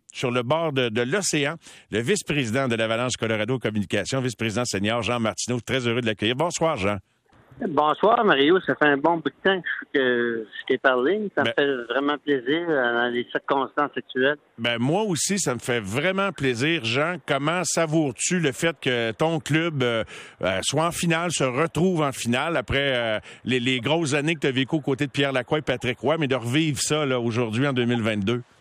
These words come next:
Speaker 2: Ben, c'est très spécial, spé-, spécialement avec, euh, avec Joe Sakic. Euh, j'ai eu un certain impact, euh, lorsqu'il est venu le temps de, euh, de, de choisir un directeur général en deux mille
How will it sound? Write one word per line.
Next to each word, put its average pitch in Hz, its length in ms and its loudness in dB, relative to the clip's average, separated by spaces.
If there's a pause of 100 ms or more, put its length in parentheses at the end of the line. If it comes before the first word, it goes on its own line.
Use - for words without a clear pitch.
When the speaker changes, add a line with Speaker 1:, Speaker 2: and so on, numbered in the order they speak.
(540)
Speaker 2:
Ben, 139 240 2
c'est - 120 -8
très 156 180 2
spécial, 147 560 -2 (140)
spé-, 165 280 0 (180)
spécialement 160 500 2
avec, 143 340 0
euh, 120 380 2
avec 113 300 -2
Joe 143 260 0
Sakic. 135 560 0 (120)
Euh, 110 480 0 (840)
j'ai 123 600 0
eu 143 280 2
un 135 200 0 (100)
certain 156 420 0
impact, 147 540 2 (140)
euh, 117 600 0
lorsqu'il 120 300 -6
est 139 60 0
venu 143 140 0
le 127 80 -2
temps 151 340 0
de, 117 880 0 (640)
euh, 110 320 -2
de, 117 240 -2
de 117 160 -4
choisir 135 400 0
un 127 80 0
directeur 123 460 -2
général 127 420 2
en 127 80 0
deux 120 160 -2
mille 123 160 -2